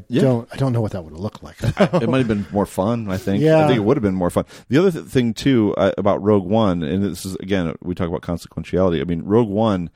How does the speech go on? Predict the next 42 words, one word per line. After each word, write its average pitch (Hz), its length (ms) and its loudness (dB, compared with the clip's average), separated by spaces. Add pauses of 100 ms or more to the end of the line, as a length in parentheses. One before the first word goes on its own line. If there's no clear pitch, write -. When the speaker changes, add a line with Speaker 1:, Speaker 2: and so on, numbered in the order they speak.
(420)
Speaker 1:
it's 110 220 0
a 98 80 2
very 92 760 0
urgent 95 240 0
situation. 98 480 0
Most 101 240 2
everybody, 95 540 0
a 90 100 4
lot 95 180 2
of 98 60 -4
people 98 320 -2
lose 95 280 -2
<laughs> - 20 -20
their 139 260 2
lives 120 540 2
to - 100 -6
do, 98 400 0
Speaker 2:
Mm-hmm. 143 320 0
Speaker 1:
to, 120 260 2
uh, 92 200 0
deliver 104 420 0
this 95 420 0 (840)
important 104 460 0
piece - 340 -4
of 90 360 -2
information. 95 680 -4
And, 92 280 -2
uh, 87 280 2 (680)
and 117 120 2
then, 117 160 2
of 110 80 0
course, 113 220 -2
you 110 80 -2
look 101 220 -2
at 92 80 -4 (100)
something 98 320 -2
like, 87 320 0
you 104 120 -4
know, 92 60 0
you 101 100 -2
could 95 140 -10
say, 104 400 2